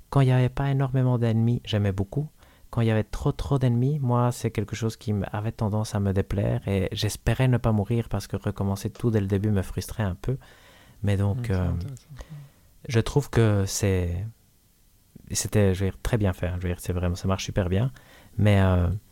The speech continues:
Speaker 1: j'aurais préféré, mais ça, c'est vraiment moi qui préfère un type de jeu qu'un autre,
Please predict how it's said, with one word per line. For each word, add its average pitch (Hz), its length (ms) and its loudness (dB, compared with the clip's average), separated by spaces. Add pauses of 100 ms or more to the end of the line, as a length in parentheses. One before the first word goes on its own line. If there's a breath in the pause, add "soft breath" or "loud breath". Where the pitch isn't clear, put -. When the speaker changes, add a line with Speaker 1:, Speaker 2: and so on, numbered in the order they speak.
(400 soft breath)
Speaker 1:
j'aurais 110 260 4
préféré, 107 680 -2
mais 95 100 -6
ça, - 160 -4
c'est - 180 -6
vraiment 90 380 -2
moi 90 180 0
qui - 240 -8
préfère 92 360 -4
un 87 60 -2
type 92 180 -6
de 90 100 -4
jeu 90 160 -4
qu'un 87 160 -6
autre, 92 260 -4